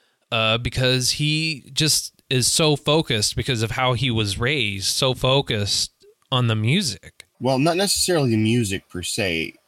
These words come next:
Speaker 2: The way, okay, his mom had an illness that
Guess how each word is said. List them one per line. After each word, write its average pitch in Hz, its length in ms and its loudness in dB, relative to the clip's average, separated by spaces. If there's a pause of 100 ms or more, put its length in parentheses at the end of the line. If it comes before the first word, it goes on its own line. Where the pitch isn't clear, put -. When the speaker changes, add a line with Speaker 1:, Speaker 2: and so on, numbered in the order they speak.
Speaker 2:
The 117 300 -6
way, 151 200 0
okay, 120 240 -4 (320)
his 156 320 0
mom 139 540 0 (300)
had 113 260 -2
an 110 140 -2
illness 101 640 -6 (160)
that 95 440 -2